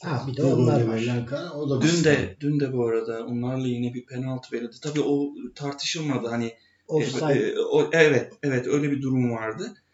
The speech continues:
Speaker 3: Bu arada varla ilgili benim, e, çok şeyim var. Tabii ki sonuçta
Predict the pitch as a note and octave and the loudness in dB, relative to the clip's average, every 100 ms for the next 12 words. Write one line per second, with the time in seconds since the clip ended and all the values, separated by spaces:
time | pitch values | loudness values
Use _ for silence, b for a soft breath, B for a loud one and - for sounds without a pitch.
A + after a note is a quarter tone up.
0 | b b - D#3+ G3 A3 G3+ D3 D3+ F3 | b b 0 4 6 6 4 0 2 4
1 | G3+ F#3 D3+ C3+ C3 B2 B2 B2 A#2 A2 | 2 2 0 2 2 2 4 2 0 -6
2 | A#2 A2+ - C3+ - - - - A#2+ A#2+ | -8 -10 -10 -12 -12 -14 -8 -6 -4 -6
3 | A#2 C#3 C#3+ - B2+ B2 - C3 B2+ - | -6 -6 -6 -4 -2 -2 -4 -2 -2 0
4 | C#3 C3 | -2 -2